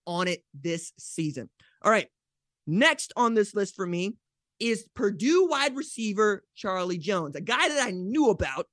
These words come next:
at Iowa last year, but I knew about him, like most of you, as a return specialist. He was one of the better return specialists for punt and kick return in the entire country. But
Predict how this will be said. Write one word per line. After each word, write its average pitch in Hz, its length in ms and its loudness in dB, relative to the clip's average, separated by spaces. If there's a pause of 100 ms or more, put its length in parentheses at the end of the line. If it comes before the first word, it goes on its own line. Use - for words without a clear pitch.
(600)
at 233 220 2
Iowa 226 320 4
last 247 380 0
year, 233 80 -8
but 214 120 -4
I 220 40 -4
knew 320 160 -6
about 254 220 2
him, 240 180 -6 (120)
like 240 200 -2
most 370 300 0
of 202 80 -6
you, 160 220 -6
as 190 160 -2
a 220 100 0
return 240 380 -4
specialist. 151 520 -8 (300)
He 220 100 0
was 240 100 0
one 240 140 0
of 233 60 0
the 226 60 0
better 220 320 0
return 247 320 -4
specialists 202 420 -4
for - 80 -10
punt 240 240 -4
and 240 80 -8
kick - 180 -8
return 196 360 -4
in 190 140 -6
the 226 140 -6
entire 170 340 -6
country. 247 440 -6 (420)
But 226 200 4